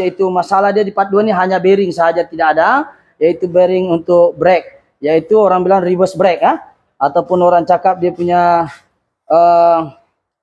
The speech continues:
orang kata reverse brake itu tidak ada, tidak ada dia punya bearing. Reverse brake tu yang ini. Kameraman ke sini. Sekali lagi saya ulang sebab ini jarang engi-, engineer terlupa pasang ni, ini namanya reverse brake.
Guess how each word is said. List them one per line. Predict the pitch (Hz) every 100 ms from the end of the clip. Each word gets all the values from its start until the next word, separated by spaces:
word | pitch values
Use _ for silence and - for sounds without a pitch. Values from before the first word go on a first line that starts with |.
| _ _ _
orang | 156 190
kata | 202 214
reverse | 208 233 240
brake | 214 254 220
itu | 277 233
tidak | 233 233 226
ada, | 180 - -
tidak | 202 220
ada | 226
dia | 214 208
punya | 196
bearing. | 190 185 156 113
Reverse | - 180 202 190
brake | 233 233
tu | 247
yang | 202
ini. | 160 135
Kameraman | - 160 175 190
ke | 170
sini. | 196 262 _ _ _
Sekali | - 185
lagi | 214 214
saya | 220
ulang | 208 190 165
sebab | 190 196
ini | 208 208 208 185 _ _
jarang | - 180 247 226
engi-, | 202 214 214 208
engineer | 190 185 208 220 196
terlupa | 196 196 202
pasang | 208 185 190 185
ni, | 240
ini | 214 208
namanya | 202 202
reverse | 190 190 180
brake. | - 151